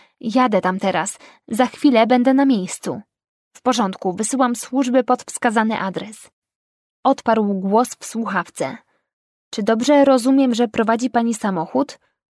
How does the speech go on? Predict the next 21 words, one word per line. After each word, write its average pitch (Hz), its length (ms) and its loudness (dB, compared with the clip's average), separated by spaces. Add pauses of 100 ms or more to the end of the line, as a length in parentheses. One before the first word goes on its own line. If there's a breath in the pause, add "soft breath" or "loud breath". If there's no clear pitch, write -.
(160)
"Ja, 247 340 4
n-, 269 360 4
nie, 262 220 6
ja 220 120 0
jestem 247 320 0
pasażerem". 214 680 0 (1000)
"Rozumiem. 214 580 0 (300 loud breath)
Zadam 208 380 0
teraz 220 260 0
pani 226 300 -2
kilka 240 320 0
pytań, 190 420 -2
które 226 360 -2
mogą 240 340 2
pomóc 247 400 -2
służbom 233 580 -2
w - 120 -20
przeprowadzeniu 233 720 0
akcji", 196 600 -6 (360)
oznajmił 220 520 0
dyspozytor. 196 720 -4